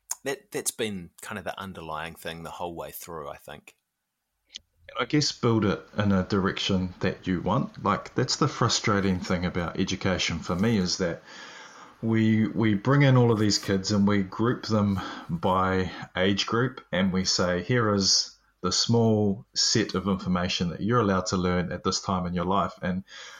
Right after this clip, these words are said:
Speaker 2: for me, when I was at school, that just, that just didn't work.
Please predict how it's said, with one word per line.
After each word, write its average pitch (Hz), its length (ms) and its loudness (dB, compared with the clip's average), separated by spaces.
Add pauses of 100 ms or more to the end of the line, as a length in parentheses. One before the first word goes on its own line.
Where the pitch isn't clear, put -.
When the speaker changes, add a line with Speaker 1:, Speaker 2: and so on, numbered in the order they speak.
(160)
Speaker 2:
for 101 220 0
me, 117 240 4
when 98 160 4
I 92 120 4
was 98 140 2
at - 80 0
school, 85 320 -2
that 87 160 0
just, - 480 -4
that - 160 0
just - 260 -6
didn't 87 280 -4
work. - 360 -4